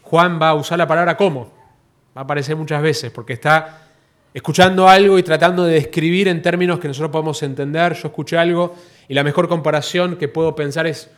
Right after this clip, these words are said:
una trompeta. Esa es la manera que escuché esta gran voz que estaba detrás mío, fuerte, con autoridad". Versículo once, que decía, "Escribe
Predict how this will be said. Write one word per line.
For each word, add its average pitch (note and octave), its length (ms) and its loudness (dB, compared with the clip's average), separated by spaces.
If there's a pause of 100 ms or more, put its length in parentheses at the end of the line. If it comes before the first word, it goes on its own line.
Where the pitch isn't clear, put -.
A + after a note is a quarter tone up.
una D3 140 -8
trompeta. B2+ 480 -10 (1160)
Esa - 160 -12
es C3 40 -6
la C3 80 -4
manera C#3 320 -2
que B2+ 80 -12
escuché B2+ 240 -8
esta C3 180 -6
gran C3+ 240 -2
voz C3+ 400 -6
que - 100 -14
estaba B2+ 220 -6
detrás A#2+ 320 -6
mío, G#2 240 -8 (440)
fuerte, C#3 580 2
con B2+ 120 -6
autoridad". A#2+ 680 -4 (960)
Versículo B2+ 500 0
once, C3+ 380 0 (580)
que C3 140 2
decía, E3+ 680 2 (840)
"Escribe E3+ 1080 2